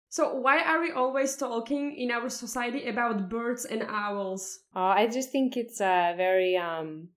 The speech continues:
Speaker 2: well-known and well-publicized, very mainstream, easy to identify concept.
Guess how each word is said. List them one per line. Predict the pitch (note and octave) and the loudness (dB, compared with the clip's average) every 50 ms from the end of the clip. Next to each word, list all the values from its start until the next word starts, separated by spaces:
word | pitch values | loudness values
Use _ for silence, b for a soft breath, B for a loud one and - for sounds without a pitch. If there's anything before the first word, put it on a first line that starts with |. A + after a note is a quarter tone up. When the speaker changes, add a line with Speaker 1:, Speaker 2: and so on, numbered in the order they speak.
| _ _ _ - | _ _ _ -6
Speaker 2:
well-known | G3 F#3+ F#3+ G3 G3 G3 G3 G3+ F#3+ F#3+ F#3+ F#3 F#3 F#3 F#3 F3+ | 0 4 6 6 6 6 6 6 4 4 4 4 4 4 4 2
and | E3+ E3+ | 0 2
well-publicized, | E3+ F3+ F3+ F3+ F3+ F3+ - F#3 F3 F#3 F3+ F3+ - - F3 E3+ E3 E3 E3+ E3+ - - | 2 4 4 4 2 -2 -6 -6 -4 -6 -6 -6 -4 -4 -4 -2 -2 -4 -6 -6 -2 0
very | F#3+ F#3 | 2 2
mainstream, | F#3 F3+ F3 E3+ E3 E3+ F3 F3 F3+ F3+ F3+ - - - - F#3 E3+ E3 D#3+ D#3 D#3+ D#3+ D#3 D#3 D#3 D#3 D3+ - _ _ _ - | 2 0 0 0 -2 -2 -2 -2 -2 -4 -4 -6 -10 -6 -4 -4 -2 -2 0 0 -2 -2 -2 -4 -8 -10 -12 -16 _ _ _ 0
easy | E3 F#3+ G3 F#3 F3+ G3 G3 | 2 2 2 2 0 -2 -4
to | G3 G3 | -2 -4
identify | F3 E3 D#3+ E3 D#3+ D#3 D#3+ D#3+ - - E3+ E3 D#3+ D#3+ D#3+ D#3 D#3 D3+ D3 D3 C#3+ C#3+ D3 D3 D3 D3 D3+ - _ _ _ _ _ | -4 -2 -2 -4 -4 -6 -6 -8 -8 -6 -4 -4 -2 -2 -2 -2 -2 -2 -2 -2 -2 -2 -2 -4 -4 -6 -10 -12 _ _ _ _ _
concept. | - - D#3+ C#3 C#3 C#3 - - - - _ _ - | -12 -8 -6 -6 -6 -8 -8 -10 -12 -12 _ _ -20